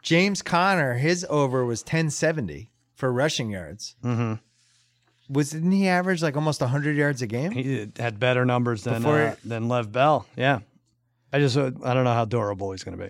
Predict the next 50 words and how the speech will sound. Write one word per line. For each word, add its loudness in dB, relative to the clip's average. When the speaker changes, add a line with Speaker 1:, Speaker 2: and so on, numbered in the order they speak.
Speaker 1:
See, 0
I'm 0
giving 0
you 4
all 4
overs 0
except -8
for -8
the -6
Antonio -8
Brown, -8
which -8
we -2
Speaker 2:
That's -4
the -4
Speaker 1:
just 0
Speaker 2:
only -4
Speaker 1:
covered. -10
Speaker 2:
problem. -2
Yeah. -6
Speaker 1:
Kamara's 2
rushing -4
yards, -6
Kamara, -4
I -10
always -8
call -8
him 2
Speaker 2:
Mm. -4
Speaker 1:
Kamara, -8
like -10
Kamara, -6
the -6
Ugandan -6
giant. -4
Speaker 2:
Right. -4
Speaker 1:
Is -10
his 0
Speaker 2:
Kamala 8
Speaker 1:
rushing 6
Speaker 2:
Harris, 6
Speaker 1:
yards 0
Speaker 2:
is -4
he 2
running 2
for -4
president? 0
Speaker 1:
<laughs> 2
Kamala 2
Harris. -4